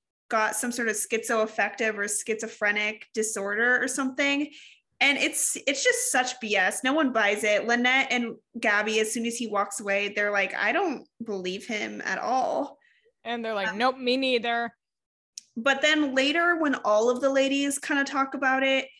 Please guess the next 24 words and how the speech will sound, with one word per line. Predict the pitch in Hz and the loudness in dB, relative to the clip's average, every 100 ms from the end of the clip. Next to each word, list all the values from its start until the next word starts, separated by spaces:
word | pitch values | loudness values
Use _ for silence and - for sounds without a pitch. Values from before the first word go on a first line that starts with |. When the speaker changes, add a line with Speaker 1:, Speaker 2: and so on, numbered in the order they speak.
| _ _ _ _ _ | _ _ _ _ _
Speaker 1:
uh, | 233 233 233 | 0 2 0
Bree | 262 254 254 277 339 - | 0 2 4 4 2 -2
<laughs> | - | -6
said, | - 247 233 233 | 0 2 2 2
you | 233 | 0
know, | 214 | 0
"My | 214 | -2
father's | 254 349 392 349 | 0 2 2 0
a | 269 | -2
prosecutor | 262 262 - - 214 208 208 214 | 0 0 -4 -8 -2 2 2 2
or | 220 | 0
was | 226 233 | 2 0
a | 233 | 0
prosecutor, | 226 208 - - 202 202 | -2 -2 -4 -6 -4 -2
and | 202 226 - _ _ _ _ _ _ _ | -4 -10 -16 _ _ _ _ _ _ _
usually | 233 285 285 277 | 0 0 2 0
the | 233 | 0
simplest | 233 - 254 247 240 - | -2 0 -2 0 -2 0
explanation | 220 - 233 208 214 233 | -2 -4 -4 -2 -2 -4
is | 202 202 | -6 -6
usually | 208 214 247 202 | -6 -6 -4 -6
the | 185 | -6
right | 175 170 180 | -2 -2 -2
one." | - 110 110 240 | -6 -6 -6 -8